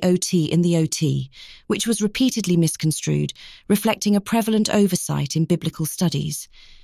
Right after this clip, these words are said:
This anecdote accentuates the general neglect of how O T texts interpret each other,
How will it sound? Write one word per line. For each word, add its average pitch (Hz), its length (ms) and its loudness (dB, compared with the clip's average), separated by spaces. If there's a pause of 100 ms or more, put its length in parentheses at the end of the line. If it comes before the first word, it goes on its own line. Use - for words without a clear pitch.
(200)
This 277 220 2
anecdote 240 500 2
accentuates 185 720 -2
the - 80 -2
general 208 380 4
neglect 208 500 0
of 147 80 -4
how 170 200 2
O 180 180 4
T 196 180 -2
texts - 400 -4
interpret 208 540 -2
each - 180 -6
other, 135 280 -4